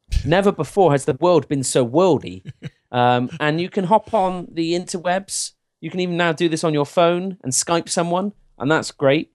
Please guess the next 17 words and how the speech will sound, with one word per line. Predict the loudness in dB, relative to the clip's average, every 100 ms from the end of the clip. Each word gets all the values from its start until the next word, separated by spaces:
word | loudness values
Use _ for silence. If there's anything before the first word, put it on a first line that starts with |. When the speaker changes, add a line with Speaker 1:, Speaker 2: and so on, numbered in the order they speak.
| -14
Speaker 1:
Mm-hmm. | -12 -12 -14 -16 0
Speaker 2:
Um, | 4 4 2 0
you | -4 -4
can | -2 0 0 0
travel | 0 0 0
across | -2 -2 -4 -6
the |
world | 0 2 2 2
in | -2
a |
plane | -4 0 0 -2 -8 -14 _
in | -6 -4
a |
matter | -4 -6 -10 -8
of | -8 -8 -4
hours. | 0 2 4 4 2 -4 -4
Speaker 1:
Yeah. | -6